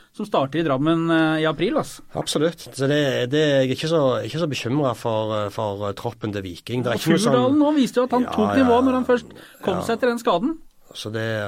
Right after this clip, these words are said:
Speaker 2: og så er det noen unge gutter som også, som også banker på og skal prøve seg, eh, lokale. Og jeg, jeg, jeg er ikke så veldig bekymret for, eh, for Viking sin tropp,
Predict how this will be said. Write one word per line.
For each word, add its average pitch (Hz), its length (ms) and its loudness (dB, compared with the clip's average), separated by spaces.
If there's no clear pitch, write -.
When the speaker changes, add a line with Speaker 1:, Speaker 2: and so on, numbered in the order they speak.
Speaker 2:
og 104 80 -6
så 139 160 -2
er 120 80 0
det 123 180 0
noen 113 160 0
unge 104 220 -4
gutter 117 360 -4
som 110 280 -4
også, 117 260 -4
som 117 220 -6
også 120 120 -4
banker 101 300 -8
på 127 140 -6
og 110 80 -6
skal 107 360 -6
prøve 104 320 -6
seg, 143 280 -6
eh, 110 180 -4
lokale. 117 580 -4
Og 110 320 -2
jeg, - 80 -8
jeg, 160 220 -4
jeg - 320 -4
er 190 40 -2
ikke - 200 -6
så - 20 -10
veldig 123 280 -2
bekymret 147 420 -4
for, 135 340 0
eh, 113 640 -4
for - 180 -8
Viking 110 340 -4
sin 120 120 -4
tropp, - 240 -10